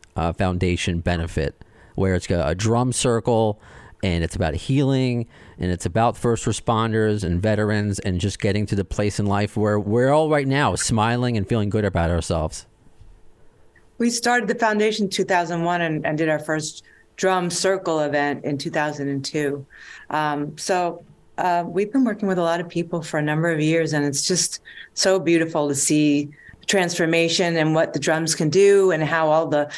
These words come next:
Speaker 2: complementary and alternative medicine, you know, woven into the experience can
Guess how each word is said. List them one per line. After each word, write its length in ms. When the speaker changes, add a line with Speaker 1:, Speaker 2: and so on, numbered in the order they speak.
Speaker 2:
complementary 880
and 180
alternative 460
medicine, 540
you 80
know, 360
woven 360
into 300
the 80
experience 640
can 400